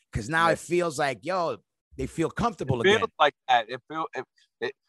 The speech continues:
Speaker 2: if the vibe stays like it did at that show in New York City
Speaker 1: Yeah.
Speaker 2: two, three weeks ago, that would be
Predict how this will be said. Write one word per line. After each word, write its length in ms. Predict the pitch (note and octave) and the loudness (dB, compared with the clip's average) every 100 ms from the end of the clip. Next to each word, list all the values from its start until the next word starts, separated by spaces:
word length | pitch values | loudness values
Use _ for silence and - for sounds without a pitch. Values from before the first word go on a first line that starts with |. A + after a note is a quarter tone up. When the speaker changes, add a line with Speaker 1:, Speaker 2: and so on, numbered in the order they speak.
| _ | _
Speaker 2:
if 200 | D#3 D#3 | 2 2
the 100 | E3 | 2
vibe 360 | C#3 G3 B3 A3 | 4 6 6 2
stays 360 | - A3 G#3 G3 | 0 2 2 2
like 200 | G3+ F#3+ | -4 -6
it 100 | F3 | -2
did 200 | G3 F#3 | -2 -2
at 120 | F3 | -6
that 160 | E3+ | -8
show 320 | - F3+ F3+ F3+ | -4 0 0 0
in 80 | |
New 120 | F3 F3 | -4 -2
York 200 | F3 E3 | -4 -4
City 360 | F#3 F3 E3 G#2 | -4 -2 -2 -2
Speaker 1:
Yeah. 160 | F2 - | -4 -8
Speaker 2:
two, 80 | - _ _ _ _ _ | -20 _ _ _ _ _
three 220 | E3+ F3 E3+ | -2 -2 -2
weeks 280 | F3 E3 | -8 -8
ago, 380 | E3+ E3 E3+ D3+ _ _ _ _ _ _ _ _ _ _ _ _ _ | -4 4 6 6 _ _ _ _ _ _ _ _ _ _ _ _ _
that 220 | C#3+ E3+ D#3+ | 2 2 2
would 120 | C3 | -2
be 260 | C#3 B2 | -2 -2